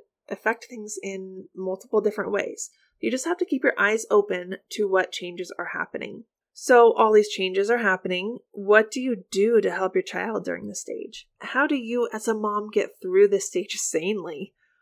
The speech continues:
Well, I have an acronym, and it is just how sometimes you might feel.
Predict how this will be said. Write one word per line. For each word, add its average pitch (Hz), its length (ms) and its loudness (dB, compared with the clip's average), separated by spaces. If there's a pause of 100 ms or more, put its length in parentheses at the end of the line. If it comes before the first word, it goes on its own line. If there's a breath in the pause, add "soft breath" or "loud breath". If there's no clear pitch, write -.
(280)
Well, 226 380 2
I 226 60 -2
have 214 260 4
an 185 80 -4
acronym, 196 720 0 (200)
and 185 540 -2
it 196 240 2
is 190 640 -2 (100)
just 214 340 2
how 247 140 6
sometimes 262 680 -4
you 339 180 0
might 330 240 -2
feel. - 520 6